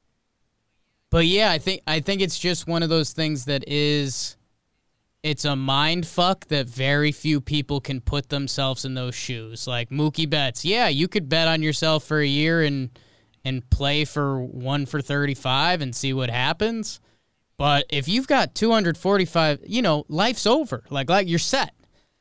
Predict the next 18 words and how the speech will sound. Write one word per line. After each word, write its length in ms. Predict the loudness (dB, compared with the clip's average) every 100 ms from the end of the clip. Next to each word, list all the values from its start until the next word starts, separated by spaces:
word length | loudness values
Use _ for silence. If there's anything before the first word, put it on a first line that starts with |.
| _ _ _
Um, 520 | -2 2 2 2 -2 -8 _ _ _ _ _ _ -4
and 140 | 0
I 80 | 2
mean, 160 | 4 4
a 60 |
lot 180 | 4 4
of 60 | 2
people 280 | 0 0
I 100 | -2
know 100 | 0
you're 160 | -2 -2
set 240 | -2 -2
with 160 | -2 -4
one 200 | -2 -2
year 120 | -2
thirty-eight 520 | -4 -4 -4 -2 -4 -2
too, 260 | -2 0
but 240 | -4 -8